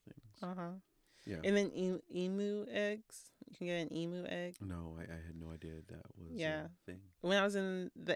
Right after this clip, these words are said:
Speaker 2: eighth grade, that was, like, part of this one person's science fair project. They had bought an emu egg, and they were using it,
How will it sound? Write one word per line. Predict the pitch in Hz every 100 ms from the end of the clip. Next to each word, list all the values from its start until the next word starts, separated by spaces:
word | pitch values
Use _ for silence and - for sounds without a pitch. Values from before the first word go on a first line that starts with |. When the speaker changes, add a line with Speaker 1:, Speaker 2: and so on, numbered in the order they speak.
| -
Speaker 2:
eighth | 180 202 -
grade, | 175 156 151 151 -
that | 160 156
was, | 170 165
like, | 151 143 143 - - _ _ _ _
part | - 175 165 -
of | 156 147
this | 156 160 - -
one | 170 160 165 165 160 156 - - - _ _
person's | - 170 - 151 131 165
science | - - 156 156 175 -
fair | 196 190
project. | 196 208 214 226 226 226 - - - - - - -
They | 165
had | 170 160
bought | 156 156
an | 160 147
emu | 170 180 180
egg, | 170 175 175 175 170 - - - - _ _ -
and | 165 156 151 143 147 - - - _ _ _
they | 170
were | 165
using | 165 165 170 165 170 165
it, | 156 -